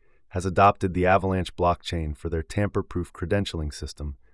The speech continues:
demonstrating growing recognition of blockchain technology for secure and immutable record-keeping. I triple E also plans to issue blockchain skill certificates using the Avalanche blockchain in India,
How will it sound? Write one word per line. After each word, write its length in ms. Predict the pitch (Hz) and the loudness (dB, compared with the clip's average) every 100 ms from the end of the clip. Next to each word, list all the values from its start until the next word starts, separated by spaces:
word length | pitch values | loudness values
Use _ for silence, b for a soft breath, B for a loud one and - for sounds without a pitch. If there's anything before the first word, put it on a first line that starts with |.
| _ - - | _ -20 0
demonstrating 640 | 110 113 - 113 95 92 | 4 4 2 4 4 2
growing 360 | 87 98 113 107 | 4 6 6 6
recognition 720 | 104 95 87 92 92 - 80 | 2 2 -2 -2 -2 -2 -6
of 160 | 78 69 | -6 -2
blockchain 560 | 85 85 - 87 85 | 0 0 -2 -4 -4
technology 560 | - 80 80 82 78 80 | -6 -6 -6 -4 -4 -8
for 160 | - | -10
secure 460 | 85 - - 95 95 | -10 -12 -6 -2 0
and 80 | 87 | 0
immutable 500 | 85 90 90 80 78 | -2 -2 -2 -4 -4
record-keeping. 760 | 85 - 73 - 76 73 73 - _ _ _ _ _ _ _ _ _ | -4 -4 -10 -12 -12 -10 -12 -14 _ _ _ _ _ _ _ _ _
I 100 | 87 | 0
triple 400 | 87 120 113 107 | 2 2 2 4
E 140 | 107 101 | 4 6
also 320 | 101 113 110 | 6 6 2
plans 400 | - 92 90 - | 2 2 2 -2
to 120 | 82 | -4
issue 300 | 92 - 92 | -4 -2 -4
blockchain 580 | 80 90 92 - 92 87 | 2 2 2 -2 -2 -2
skill 300 | - 117 110 | -2 0 0
certificates 800 | - 85 80 - - 73 - - _ - | 0 -6 -8 -8 -10 -10 -12 -20 _ -8
using 320 | 90 98 98 | -2 0 0
the 140 | 87 | 2
Avalanche 480 | 87 90 95 92 - | 2 2 0 -2 -4
blockchain 560 | 92 85 - - 82 78 | -2 -2 -2 -6 -6 -4
in 100 | 80 | -4
India, 440 | 92 85 78 71 | -2 -4 -4 -8